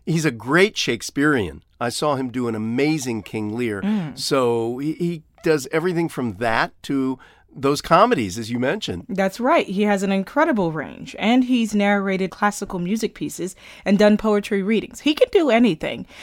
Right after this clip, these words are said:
Speaker 2: And he's one of those people, those rare people who's got an egot. He won at least one Emmy,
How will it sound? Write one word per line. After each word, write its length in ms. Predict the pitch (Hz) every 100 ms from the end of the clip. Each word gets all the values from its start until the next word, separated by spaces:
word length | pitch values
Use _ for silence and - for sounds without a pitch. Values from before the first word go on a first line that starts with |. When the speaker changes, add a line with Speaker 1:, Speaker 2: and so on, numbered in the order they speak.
| - -
Speaker 2:
And 140 | 359
he's 120 | 359
one 120 | 262 269
of 80 |
those 180 | 247 220
people, 460 | - 240 226 156 156
those 240 | 196 190
rare 400 | 190 196 294 370
people 360 | 233 202 - 165
who's 200 | - 190
got 220 | - 170
an 100 | 190
egot. 380 | 277 254 - - - - -
He 120 | -
won 200 | 208 196
at 100 | 180
least 400 | 180 175 175 - -
one 320 | 165 160 233
Emmy, 500 | 349 208 185 185 185